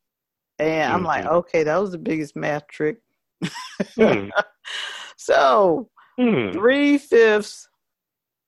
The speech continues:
Speaker 1: of the
Speaker 2: Hmm.
Speaker 1: slaves, which is like, uh,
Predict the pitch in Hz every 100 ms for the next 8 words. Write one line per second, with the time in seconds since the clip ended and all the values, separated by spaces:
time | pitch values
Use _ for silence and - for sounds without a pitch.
0 | _ 147 160 151 143 147 - 139 98 123
1 | 131 _ _ 156 143 151 139 143 139 139
2 | 123 _ - 139 135 135